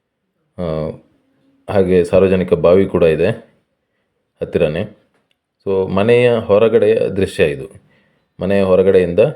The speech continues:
ಇಷ್ಟೊಂದು ಖಾಲಿ ಸ್ಪೇಸ್ ಇರ್ತದೆ. ಆ, ಒಂದೆರಡು ತೆಂಗಿನ ಮರಗಳು ಕೂಡ ಇದರಲ್ಲಿ ಇದೆ. ಇದ್ರ ಜೊತೆಗೆ ಹೊರಗಡೆ ಒಂದು ಶೆಡ್ ಕೂಡ ಇರ್ತದೆ.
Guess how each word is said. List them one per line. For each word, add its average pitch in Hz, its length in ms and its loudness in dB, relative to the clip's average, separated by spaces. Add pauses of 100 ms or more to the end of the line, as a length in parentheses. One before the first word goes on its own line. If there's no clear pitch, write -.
(340)
ಇಷ್ಟೊಂದು 95 420 -2
ಖಾಲಿ 92 260 2
ಸ್ಪೇಸ್ 85 360 -2 (400)
ಇರ್ತದೆ. 90 640 -4 (540)
ಆ, - 40 -10
ಒಂದೆರಡು 101 800 0
ತೆಂಗಿನ 101 300 -2
ಮರಗಳು 101 400 2
ಕೂಡ 98 220 0 (360)
ಇದರಲ್ಲಿ 95 600 -2 (220)
ಇದೆ. 90 460 -2
ಇದ್ರ 95 140 -4
ಜೊತೆಗೆ 98 300 -2
ಹೊರಗಡೆ 95 340 2
ಒಂದು 101 360 0
ಶೆಡ್ 101 420 0 (680)
ಕೂಡ 98 160 -2 (240)
ಇರ್ತದೆ. 92 580 -2